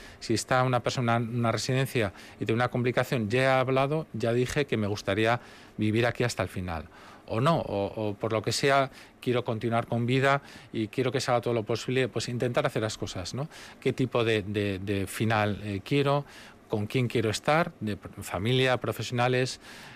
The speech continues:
eh, qué sé yo, si me gustaría ser donante de órganos. Todas estas cosas de hablar del final de la vida, pero sobre todo ba-, eh, basado en los valores y preferencias de cada persona. No es un documento de rellenar casillas, sino es un documento fruto de una conversación, una deliberación con la persona que quiere hacer, ¿no?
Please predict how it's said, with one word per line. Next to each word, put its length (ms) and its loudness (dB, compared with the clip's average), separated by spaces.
eh, 560 2
qué 100 -4
sé 160 0
yo, 180 2
si 120 0
me 60 0
gustaría 260 -2
ser 200 0
donante 340 0
de 80 4
órganos. 500 0
Todas 200 2
estas 200 0
cosas 260 0
de 140 2
hablar 200 2
del 120 2
final 240 0
de 80 2
la 100 2
vida, 220 2
pero 120 2
sobre 180 0
todo 200 4
ba-, 240 4
eh, 180 -2
basado 340 0
en 40 0
los 160 -2
valores 560 2
y 100 0
preferencias 600 -2
de 100 -2
cada 220 -2
persona. 420 -8
No 140 -2
es 100 -2
un 100 -2
documento 440 0
de 160 2
rellenar 460 2
casillas, 460 2
sino 200 -2
es 100 -6
un 80 -2
documento 540 0
fruto 420 2
de 140 2
una 180 2
conversación, 640 0
una 120 4
deliberación 560 0
con 120 -2
la 80 -2
persona 340 -6
que 140 -6
quiere 180 -4
hacer, 220 -8
¿no? 140 -6